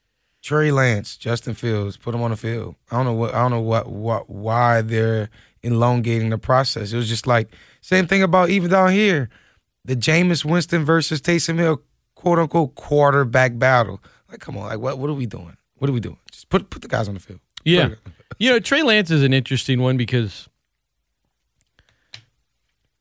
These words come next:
Speaker 2: he did only play one game last year at the F C S level. And I do think Jimmy G, two years ago, was in the Super Bowl.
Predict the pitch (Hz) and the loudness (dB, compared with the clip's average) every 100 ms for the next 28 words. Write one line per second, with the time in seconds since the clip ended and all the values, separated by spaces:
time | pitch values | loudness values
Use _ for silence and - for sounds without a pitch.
0 | _ _ _ _ - 196 247 208 151 - | _ _ _ _ -2 2 4 4 2 2
1 | 143 120 131 117 113 107 98 87 - 101 | 2 2 0 0 0 0 -2 -4 -6 -6
2 | 92 90 95 95 92 - 90 78 76 - | -4 -4 -4 -4 -4 -6 -10 -10 -12 -16
3 | - - _ _ _ _ _ _ _ 120 | -20 -20 _ _ _ _ _ _ _ 0
4 | 127 131 143 147 117 131 113 131 120 101 | 2 2 2 0 0 0 0 0 0 -2
5 | 117 123 113 113 110 _ _ _ 127 117 | 0 2 2 -2 -6 _ _ _ -2 0
6 | 117 104 113 110 107 101 92 120 104 95 | 0 0 -2 -2 -2 -6 -4 -6 -6 -6
7 | 98 90 95 | -4 -2 -4